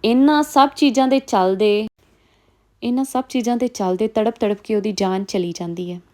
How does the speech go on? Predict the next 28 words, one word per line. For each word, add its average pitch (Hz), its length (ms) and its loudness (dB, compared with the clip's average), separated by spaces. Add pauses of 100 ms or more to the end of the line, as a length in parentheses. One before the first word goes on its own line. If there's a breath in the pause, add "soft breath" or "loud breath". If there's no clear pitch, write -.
(580 soft breath)
ਤੁਸੀਂ 254 340 -2
ਤੇ 302 120 0
ਮੈਂ 269 220 2 (200)
ਕਲਪਨਾ 240 400 -2
ਵੀ 320 100 4
ਨਹੀਂ 320 140 4
ਕਰ 226 200 -2
ਸਕਦੇ 214 420 -6
ਕਿ 220 180 -8
ਉਹਨੂੰ 254 140 -2
ਕਿੰਨੀ 339 300 4
ਤਕਲੀਫ 220 520 -2
ਹੋਈ 175 200 -2
ਹੋਵੇਗੀ। 165 360 -6 (400 loud breath)
ਇੱਕ 269 140 0
ਗੱਲ 339 140 6
ਤਾਰਿਕ 277 400 0
ਜੋਤ 294 260 2
ਵੀ 302 100 6
ਮੰਨਦਾ 226 340 2
ਸੀ 233 160 -6
ਕਿ, 254 260 -6 (100)
ਕਿ 269 240 -2 (180)
ਦਫਨ 254 300 -2
ਕਰਦੇ 214 400 -4
ਵਕਤ 196 360 -6
ਜੈਸਮੀਨ 208 520 -4
ਦੀਆਂ 254 340 -4